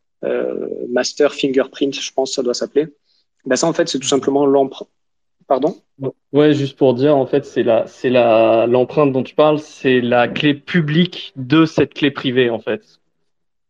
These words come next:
Speaker 1: D'accord.
Speaker 2: C'est, c'est, c'est la clé, en fait, l'empreinte que tu vois dans Sparrow, c'est le, c'est un hash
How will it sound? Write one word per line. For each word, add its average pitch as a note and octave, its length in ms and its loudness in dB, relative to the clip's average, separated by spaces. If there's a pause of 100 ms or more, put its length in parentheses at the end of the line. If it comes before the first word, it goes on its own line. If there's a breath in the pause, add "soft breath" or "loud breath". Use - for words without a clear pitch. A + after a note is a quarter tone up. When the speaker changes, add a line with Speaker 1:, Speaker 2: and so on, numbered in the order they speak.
(360)
Speaker 1:
D'accord. D3 540 -2 (800)
Speaker 2:
C'est, B2+ 460 -2 (200)
c'est, B2 180 -2 (460)
c'est - 160 -2
la C3 140 4
clé, C#3+ 320 0
en D3+ 80 -4
fait, D#3+ 220 0
l'empreinte D#3 460 2
que D3 100 -4
tu C3+ 160 -10
vois C#3 120 2
dans C3+ 120 2
Sparrow, C3 420 0
c'est B2+ 360 -2
le, A#2+ 540 -6
c'est - 220 -6
un C3 240 2
hash C#3+ 420 0